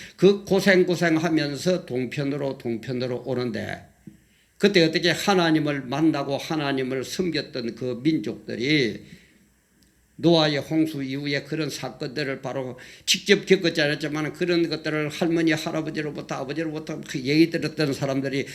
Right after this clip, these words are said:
어떻게 하나님 생각을 안 하겠습니까? 근데 우리 하나님은 성경에 보면은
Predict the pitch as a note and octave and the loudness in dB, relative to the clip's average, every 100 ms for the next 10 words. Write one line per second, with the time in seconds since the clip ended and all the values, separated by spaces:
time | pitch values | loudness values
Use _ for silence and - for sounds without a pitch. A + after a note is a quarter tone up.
0 | - - C3+ E3+ E3 D#3+ C#3 - G3+ D#3+ | -16 -6 0 0 4 4 2 0 2 4
1 | C3+ A#2+ - B2 A#2+ A2+ A2 G#2+ G#2+ G#2 | 2 0 -2 -6 -6 -6 -8 -10 -10 -12
2 | A2+ G#2 - - - _ _ _ _ _ | -14 -14 -14 -20 -20 _ _ _ _ _
3 | - A3 F#3+ F3 A3 A#3 - - - - | -6 0 2 4 2 -2 -8 -8 -20 -20
4 | - - - C#4 C#4+ F#3 C#3+ C3 A#2+ D#3+ | -14 -8 -2 2 4 4 2 0 0 -2
5 | B3 G#3+ _ _ _ _ - - C3+ C3+ | -2 -10 _ _ _ _ -16 -8 -4 0
6 | D#3+ C3+ G#2 B2+ G#2+ G#2+ A2+ B2+ G#2 F#2+ | 0 0 -4 -6 -6 -8 -8 -6 -6 -10